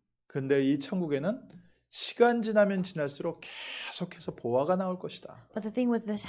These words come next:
Speaker 2: heaven is the more time passes, more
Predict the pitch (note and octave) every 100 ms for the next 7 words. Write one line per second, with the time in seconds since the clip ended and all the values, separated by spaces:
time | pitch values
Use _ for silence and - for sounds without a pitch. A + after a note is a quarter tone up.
0 | B3 A#3+ G3 F#3 G3 F#3+ - G#3 G3+ A3+
1 | C#4 C#4 C4+ - C4 B3 A#3 C4 A#3 F3+
2 | E3+ E3+ - - _ G3 G#3+ B3 B3 -